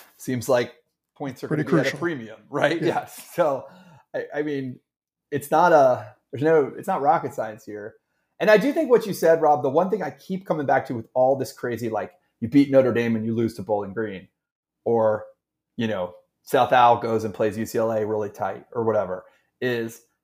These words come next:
Speaker 1: the six or seven or eight teams that make the playoff every year, like, the very, very top of the sport, is gonna be at the top of the sport.
Speaker 2: Yeah.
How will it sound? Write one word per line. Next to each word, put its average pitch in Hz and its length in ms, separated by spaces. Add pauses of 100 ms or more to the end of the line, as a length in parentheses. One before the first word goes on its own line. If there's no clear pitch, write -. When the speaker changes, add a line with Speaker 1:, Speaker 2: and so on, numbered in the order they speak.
(720)
Speaker 1:
the 156 400
six 220 320
or 220 60
seven 170 340
or 139 120
eight 143 240
teams 131 320
that 123 240
make 120 200
the 120 60
playoff 123 360
every 113 280
year, 117 360 (300)
like, - 120
the 117 100
very, 127 360
very 117 260
top 113 260
of 104 60
the 113 80
sport, 107 420 (580)
is 127 360
gonna 135 180
be 120 260
at 107 80
the 107 80
top 107 220
of - 60
the - 60
sport. - 360 (460)
Speaker 2:
Yeah. 160 140